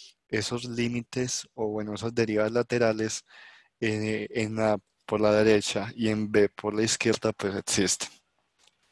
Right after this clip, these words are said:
¿Listo? Entonces vamos a ver todo esto con un ejemplo. Este es el típico ejemplo que usan los profesores en clase. Quisiera saber si ustedes ya lo hicieron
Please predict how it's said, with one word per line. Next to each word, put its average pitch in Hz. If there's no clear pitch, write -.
¿Listo? 131
Entonces 107
vamos 113
a 110
ver 101
todo 110
esto 110
con 107
un 101
ejemplo. 120
Este 143
es 151
el 160
típico 160
ejemplo 113
que 117
usan 113
los 110
profesores 104
en 101
clase. 98
Quisiera 117
saber 123
si -
ustedes 110
ya 113
lo 110
hicieron 110